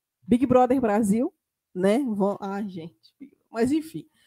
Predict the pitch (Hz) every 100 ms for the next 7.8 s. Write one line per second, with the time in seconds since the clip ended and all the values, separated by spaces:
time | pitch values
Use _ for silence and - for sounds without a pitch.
0 | _ - 185 214 208 226 233 214 - 202
1 | 185 185 190 - - 175 180 - - 180
2 | 180 175 175 - 165 151 156 160 160 156
3 | 170 202 226 _ _ - 170 180 175 180
4 | 185 170 - 165 170 185 190 202 226 240
5 | 262 277 _ _ - - 233 220 262 254
6 | - 233 233 254 226 196 208 220 _ -
7 | 185 185 180 - - 175 175